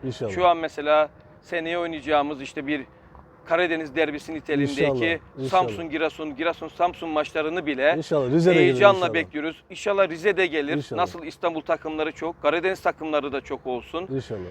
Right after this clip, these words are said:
Speaker 2: Biz takımımızı destekleyelim. Tabii fedakarlıklar yapmak zorundayız. Elimizden geldiği kadar fedakarlıklar yap-, yapalım.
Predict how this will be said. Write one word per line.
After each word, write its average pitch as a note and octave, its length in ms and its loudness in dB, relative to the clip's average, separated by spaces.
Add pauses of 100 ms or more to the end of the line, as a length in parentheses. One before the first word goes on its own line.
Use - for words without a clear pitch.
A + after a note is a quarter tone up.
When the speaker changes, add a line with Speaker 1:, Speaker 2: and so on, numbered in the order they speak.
(140)
Speaker 2:
Biz G#3 140 -8
takımımızı E3 580 0
destekleyelim. E3 840 0 (400)
Tabii D#3 320 0 (1200)
fedakarlıklar F#3+ 760 2
yapmak D#3+ 320 -2
zorundayız. D3 540 -4 (240)
Elimizden F3+ 560 -2
geldiği E3+ 280 -2
kadar D3+ 220 0
fedakarlıklar E3+ 800 0
yap-, C#3+ 240 0 (280)
yapalım. D3+ 420 0